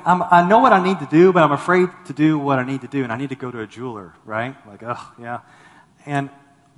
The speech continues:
this is what they're gonna do. I know they're gonna do this. They're gonna get out this black piece of felt, right, or whatever it is, this black thing, this cloth, and they're gonna take this ring, and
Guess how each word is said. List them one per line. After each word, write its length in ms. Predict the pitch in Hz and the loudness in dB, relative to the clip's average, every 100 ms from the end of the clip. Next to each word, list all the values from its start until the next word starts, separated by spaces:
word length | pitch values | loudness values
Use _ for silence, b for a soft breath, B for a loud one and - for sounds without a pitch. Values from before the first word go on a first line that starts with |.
| 143 | -6
this 160 | 233 | -6
is 100 | 208 | -4
what 140 | 185 180 | -4 -2
they're 140 | 165 | -4
gonna 180 | 143 135 | -6 -10
do. 160 | 113 98 | -12 -14
I 100 | 117 | -10
know 180 | 127 139 | -8 -6
they're 100 | 135 | -6
gonna 160 | 127 | -8
do 80 | 113 | -10
this. 240 | 95 - _ | -14 -18 _
They're 140 | 135 143 | -6 -4
gonna 160 | 156 | -4
get 160 | 147 143 | -2 -2
out 160 | 131 | -2
this 100 | 127 | -6
black 920 | - 117 117 143 - - - _ _ - | -10 -2 2 0 -4 -16 -20 _ _ -18
piece 280 | 143 135 143 | -16 -14 -14
of 120 | 123 | -16
felt, 800 | - - - - 101 98 - - | -18 -20 -20 -20 -18 -18 -20 -20
right, 180 | 101 110 | -18 -16
or 60 | |
whatever 260 | 107 107 92 | -14 -16 -18
it 100 | 90 | -20
is, 120 | - | -20
this 100 | - | -20
black 460 | - 104 107 117 - | -18 -14 -14 -16 -20
thing, 280 | 98 107 - B B - | -20 -20 -20 B B -20
this 200 | 117 - _ _ _ _ _ _ | -20 -20 _ _ _ _ _ _
cloth, 640 | - 156 139 - - - _ _ b b b _ _ _ | -8 -2 -2 -2 -14 -20 _ _ b b b _ _ _
and 160 | 123 131 | -20 -18
they're 100 | 147 | -16
gonna 160 | 156 151 | -14 -16
take 460 | - - 190 - | -16 -16 -16 -14
this 280 | 180 170 - | -18 -18 -20
ring, 580 | 131 139 123 101 98 131 _ _ _ b b b b b _ _ | -14 -12 -12 -14 -20 -20 _ _ _ b b b b b _ _
and 280 | 131 131 | -16 -16